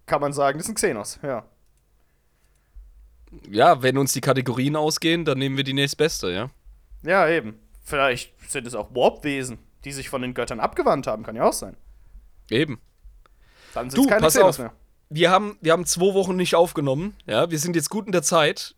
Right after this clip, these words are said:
Speaker 2: Eigentlich könnten wir jetzt Schluss machen oder ich kann dir noch die Bonusstory der Löwe und der Wolf erzählen.
Speaker 1: Ach, hau mir den Löwen und den Wolf noch raus. Die Massensch-, äh, die, die kleinen, nicht Massenschlägerei, aber die Schlägerei zwischen, ähm, Lionel Johnson und Lehman Russ, hast du gesagt, ne?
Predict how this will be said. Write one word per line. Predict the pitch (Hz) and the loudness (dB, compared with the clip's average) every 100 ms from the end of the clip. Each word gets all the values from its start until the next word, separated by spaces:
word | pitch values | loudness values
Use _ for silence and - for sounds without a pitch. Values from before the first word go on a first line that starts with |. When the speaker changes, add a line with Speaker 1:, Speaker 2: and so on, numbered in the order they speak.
| - | 0
Speaker 2:
Eigentlich | 147 170 151 | 0 0 -2
könnten | 185 - 175 | -4 -4 -2
wir | |
jetzt | 151 - | -2 0
Schluss | 190 - | -2 2
machen | 170 165 170 | 0 -2 -2
oder | 170 160 | 4 4
ich | 151 | 4
kann | 170 156 | 2 0
dir | 151 | 0
noch | 143 | -2
die | 147 | -4
Bonusstory | 147 156 147 - 139 127 123 | -2 0 0 -2 0 0 0
der | 123 | -2
Löwe | 117 139 131 | 0 0 0
und | 131 117 | 0 0
der | |
Wolf | 110 113 | 2 0
erzählen. | 110 - 147 | 0 0 6
Speaker 1:
Ach, | 165 170 180 156 | 8 8 8 6
hau | 170 | 4
mir | 180 180 | 6 0
den | 170 160 | -2 -2
Löwen | 160 185 202 196 | 4 4 4 0
und | 185 | 0
den | 180 151 | -2 2
Wolf | 151 220 220 | 4 4 2
noch | 185 | -2
raus. | 156 151 151 | 4 4 2
Die | 151 | 0
Massensch-, | 160 190 220 190 | 2 2 2 -4
äh, | 139 139 127 | -4 -4 -6
die, | 139 | -14
die | |
kleinen, | 127 165 175 147 | 0 0 2 -2
nicht | 156 180 226 | -4 -2 0
Massenschlägerei, | 180 139 143 131 123 | -2 -2 -8 -4 -2
aber | 127 | -2
die | 131 | -4
Schlägerei | 135 143 139 147 | -4 -2 0 0
zwischen, | 139 139 139 131 92 | -2 -8 -6 -6 -6
ähm, | 131 127 127 | -6 -4 0
Lionel | 131 135 131 | 0 0 -4
Johnson | 139 143 - 156 - - - - | -2 -2 -4 -8 -12 -20 -20 -6
und | 180 165 | -2 0
Lehman | 156 175 143 | 0 0 2
Russ, | 208 262 - | 4 4 2
hast | 170 - | 0 0
du | |
gesagt, | 131 131 110 - | -4 -4 -4 -2
ne? | 151 339 | 0 -2